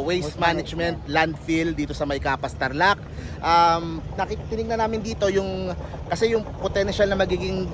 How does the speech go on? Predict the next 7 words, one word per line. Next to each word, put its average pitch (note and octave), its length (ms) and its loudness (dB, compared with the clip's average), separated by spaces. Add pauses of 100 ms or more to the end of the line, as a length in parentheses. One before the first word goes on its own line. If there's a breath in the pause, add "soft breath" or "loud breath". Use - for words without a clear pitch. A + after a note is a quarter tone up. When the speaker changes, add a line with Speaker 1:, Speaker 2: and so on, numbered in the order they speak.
Speaker 1:
ah, D#3+ 140 4
garbage E3 560 6
crisis D#3+ 480 4
kasi E3 240 0
nagkakaproblema C#3+ 800 4
sila B2+ 320 0 (320 loud breath)
na C#3+ 140 4